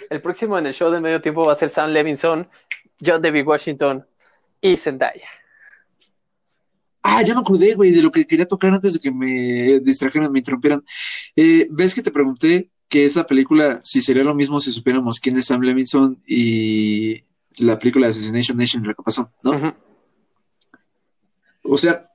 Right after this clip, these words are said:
Speaker 2: ¿tú crees que necesitas saber el background de una obra para entender la obra? Hay un capítulo de Black, Black Mirror, este güey. Hay un capítulo de Love, Death and Robots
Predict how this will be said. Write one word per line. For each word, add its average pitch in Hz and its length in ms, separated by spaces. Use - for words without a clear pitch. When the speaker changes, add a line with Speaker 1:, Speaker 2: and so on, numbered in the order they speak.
Speaker 2:
¿tú 165 160
crees 170 320
que 180 480
necesitas 143 840
saber 135 420
el 131 200
background 143 500
de 127 140
una 139 300
obra 143 360
para 120 220
entender 117 400
la 135 120
obra? 139 340
Hay 180 200
un 214 80
capítulo 190 540
de 120 400
Black, 139 400
Black 107 240
Mirror, 107 260
este 107 200
güey. 107 260
Hay 151 160
un 180 60
capítulo 175 360
de 131 160
Love, 139 180
Death 147 140
and 139 100
Robots 135 520